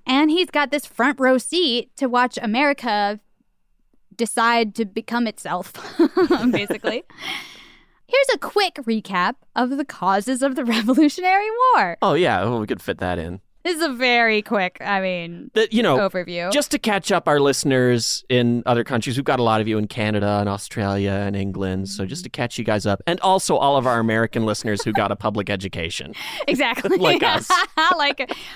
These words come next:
Speaker 1: I know, 'cause I did, and I was like, "You know, I think I know what the revolution was about,
Speaker 2: <laughs>
Speaker 1: but now that I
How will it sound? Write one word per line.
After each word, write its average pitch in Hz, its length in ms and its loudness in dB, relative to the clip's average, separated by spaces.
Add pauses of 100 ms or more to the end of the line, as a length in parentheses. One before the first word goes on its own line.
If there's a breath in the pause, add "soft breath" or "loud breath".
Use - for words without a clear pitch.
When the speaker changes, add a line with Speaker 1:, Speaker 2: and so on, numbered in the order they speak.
(120 loud breath)
Speaker 1:
I 262 220 2
know, 226 240 0
'cause 302 140 -2
I 254 200 4
did, 202 360 0
and 233 160 0
I 202 60 0
was 214 140 -8
like, 190 280 -12
"You 269 120 -4
know, 330 420 -6
I 302 560 -10 (160)
think 453 300 -12
I 175 140 -4
know 175 200 -8
what 180 140 -14
the 185 80 -14
revolution 226 540 -2
was 208 120 -4
about, 277 340 -2
Speaker 2:
<laughs> - 200 -6
Speaker 1:
but 359 100 -8
now 392 480 -12
that 453 80 -8
I 427 460 -2